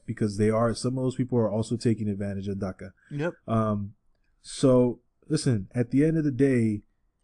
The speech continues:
Speaker 1: our sole purpose here is to be happy and to be united as one and to generally and genuinely take advantage of living in this country. And when there are people out there trying to take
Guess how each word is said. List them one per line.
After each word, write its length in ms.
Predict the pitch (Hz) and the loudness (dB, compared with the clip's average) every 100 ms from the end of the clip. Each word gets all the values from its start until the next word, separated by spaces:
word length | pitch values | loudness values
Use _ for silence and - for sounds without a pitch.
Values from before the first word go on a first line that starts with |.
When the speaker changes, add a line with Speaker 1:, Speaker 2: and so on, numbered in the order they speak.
| _ _ _ _ - | _ _ _ _ 0
Speaker 1:
our 220 | 131 127 | 2 2
sole 380 | - 147 147 147 | 0 0 0 6
purpose 480 | - 147 127 117 | 8 8 6 0
here 400 | 123 113 110 110 - | 2 4 4 0 -2
is 240 | 117 107 | -2 0
to 180 | - 120 | -2 -2
be 340 | 107 113 113 104 | 2 4 6 4
happy 500 | 120 123 127 131 123 | 2 -2 0 0 2
and 80 | 117 | 0
to 80 | |
be 140 | 104 107 | 0 2
united 500 | 104 101 110 110 107 | 2 2 2 2 2
as 220 | 98 92 | 0 -2
one 400 | 104 113 113 117 - _ _ | 0 2 2 0 -6 _ _
and 200 | 107 110 | -4 -2
to 280 | - 110 101 - - 113 | 0 0 0 -6 -16 -16
generally 760 | 104 120 151 165 160 151 151 147 | 0 4 4 4 2 2 4 4
and 160 | 120 107 | 2 0
genuinely 640 | 107 135 139 127 120 110 | 4 6 6 2 2 2
take 220 | - 110 | 2 0
advantage 480 | 113 101 110 107 104 | 2 2 0 0 0
of 140 | 101 101 | -2 2
living 340 | 110 107 104 | 2 4 2
in 140 | 101 | 0
this 180 | 98 95 | -2 -6
country. 480 | - 104 101 95 95 _ _ _ | -6 -8 -6 -12 -16 _ _ _
And 140 | 107 107 | -2 0
when 120 | 104 | 0
there 140 | 107 | 0
are 100 | 127 | -2
people 400 | 123 156 160 139 | 0 0 2 2
out 160 | 120 113 | 2 4
there 140 | 107 | 2
trying 320 | 104 - 117 113 | 0 0 2 2
to 80 | |
take 520 | 107 - 117 113 - | 0 2 4 4 0